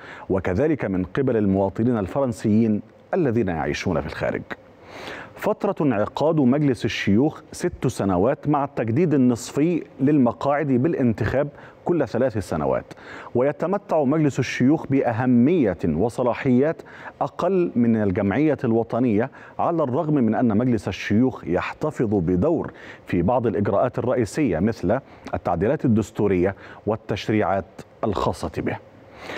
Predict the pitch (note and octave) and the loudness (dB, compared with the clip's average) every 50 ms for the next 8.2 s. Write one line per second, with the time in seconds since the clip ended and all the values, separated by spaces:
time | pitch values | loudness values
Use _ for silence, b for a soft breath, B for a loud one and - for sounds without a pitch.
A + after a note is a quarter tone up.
0 | B B B B B - C#3+ D3 D3 C3 D#3 D3 D3+ D3 G3+ A3 G#3+ F#3+ - - | B B B B B -2 0 2 2 2 2 2 0 0 2 2 2 2 0 0
1 | D#3+ C#3+ B2 A#2 A#2+ C#3+ D#3 - D3 C#3 D#3 D#3 C3+ A#2+ - A2+ G2+ - A2 A2 | 2 2 4 4 2 2 0 -2 -2 0 0 0 0 0 -2 -2 -2 -2 -2 -2
2 | G#2 F#2+ - - A2+ F2 G2+ B2 A#2+ - - C#3+ D#3+ G3 G3+ F3+ D#3+ C#3 C#3 A#2+ | -2 -2 -2 -2 0 2 2 2 0 -2 -2 0 2 2 2 2 2 0 -2 -2
3 | B2 B2 - F#2+ G#2 - - - A#2 B2 G#2+ G#2+ A2 - - C3+ C#3+ F3 E3 C3+ | 0 0 0 0 0 -2 -2 -2 -2 0 0 0 0 0 0 0 2 2 2 2
4 | C3+ C3 A2+ A2 G#2+ G#2 G#2 G2+ - - - C#3+ - B2 G#2 - G#2 F2+ F2 A2 | 2 2 2 2 2 2 0 0 -2 -4 -6 -4 -4 -6 -4 -2 0 2 2 2
5 | C#3+ D#3 - C#3+ A#2+ A2+ A#2 A#2 A#2+ A2 A2 B2+ C#3+ - - F#2+ A#2 D#3+ E3+ - | 2 0 0 -2 -2 -2 0 2 2 4 4 4 2 0 0 0 0 0 -2 -4
6 | - - D3+ C3 - - - B2 C#3 F#3 F#3 - - - G2 A2+ B2+ A2+ G2+ F#2+ | -6 -6 -6 -6 -6 -4 -2 0 2 2 2 0 0 0 0 2 2 0 -2 -4
7 | - - A#2 G#2+ G#2+ G#2+ B2+ D3 C#3+ A#2+ A#2 C3 - - B2 G2 - - G#2+ F#2 | -4 -2 0 2 2 2 2 2 2 2 0 -2 -2 -6 -8 -8 -4 -2 -2 0
8 | D#2 C#2+ - | 0 -2 -4